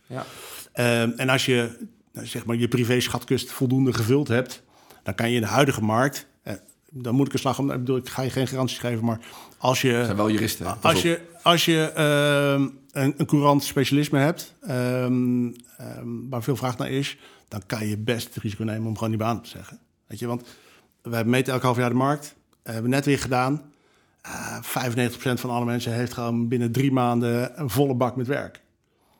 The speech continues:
Speaker 2: Dus ja, hoeveel risico loop je nou eigenlijk?
Speaker 1: Ja.
Speaker 2: Hè, en, eh, bovendien, eh, stel je voor, het, na drie maanden werkt het niet, dan neem je toch gewoon weer een vaste baan. Want
Speaker 1: Ja.
Speaker 2: alle bedrijven zitten te springen om juristen.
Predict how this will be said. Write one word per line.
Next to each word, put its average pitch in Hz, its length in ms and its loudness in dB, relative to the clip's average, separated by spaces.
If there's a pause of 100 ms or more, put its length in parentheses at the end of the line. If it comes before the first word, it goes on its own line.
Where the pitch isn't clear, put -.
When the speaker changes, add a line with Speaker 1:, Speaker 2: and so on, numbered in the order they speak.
(180)
Speaker 2:
Dus 107 220 -6
ja, - 80 -14 (360)
hoeveel 113 240 -2
risico 123 320 0
loop 139 200 2
je 120 80 -4
nou 101 140 -8
eigenlijk? 98 280 -14 (520)
Speaker 1:
Ja. - 320 -6 (140)
Speaker 2:
Hè, 139 100 2
en, 151 160 2
eh, 143 60 0 (240)
bovendien, 120 480 0 (380)
eh, 190 120 -12 (200)
stel - 240 0
je 143 60 2
voor, 147 220 0
het, 151 240 -6
na 147 140 2
drie 143 160 2
maanden 131 380 0
werkt 127 180 0
het - 100 -10
niet, 156 260 0 (220)
dan 135 120 -6
neem 139 120 0
je 139 60 2
toch 135 80 -6
gewoon 135 140 -4
weer 135 100 -2
een 117 60 -4
vaste - 180 -8
baan. 143 220 -4 (340)
Want - 140 -2
Speaker 1:
Ja. - 100 -14 (160)
Speaker 2:
alle 143 220 2
bedrijven 123 640 -2 (100)
zitten 127 300 -8
te 131 120 -6
springen 123 380 0
om 117 120 0
juristen. 123 360 -2